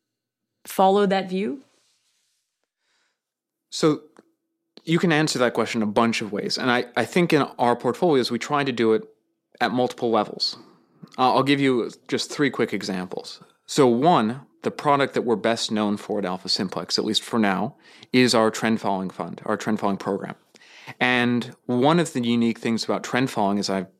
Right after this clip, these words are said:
Speaker 2: know you've discussed many, many times before on this program, is that trend following has a few advantages. It's broadly diversified.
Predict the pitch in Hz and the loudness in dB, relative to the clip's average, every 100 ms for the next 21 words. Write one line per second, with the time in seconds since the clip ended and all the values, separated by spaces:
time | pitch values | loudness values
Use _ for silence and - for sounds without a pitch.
0 | - 110 110 107 104 104 - 104 - 117 | -2 2 4 4 2 -2 -2 -2 0 2
1 | 123 120 110 101 95 110 98 92 104 - | 4 4 4 2 -2 -2 -4 -4 -6 -2
2 | 104 95 92 - 156 131 104 101 - - | -2 -2 -4 0 0 2 0 -2 -12 -20
3 | - - 139 143 131 135 127 - - 160 | -20 -2 4 4 4 2 0 -2 -2 2
4 | 185 - 127 117 113 113 - _ _ _ | 0 0 0 0 -2 -4 -8 _ _ _
5 | _ - 135 139 147 - - 131 - 131 | _ -4 0 2 2 0 -4 -8 0 0
6 | 139 185 190 123 - - - 120 - - | 2 2 2 -2 -4 -6 0 0 2 -2
7 | - _ _ 107 107 113 131 113 110 - | -2 _ _ 2 4 4 0 0 0 0
8 | 113 113 113 160 | -4 -4 -4 -6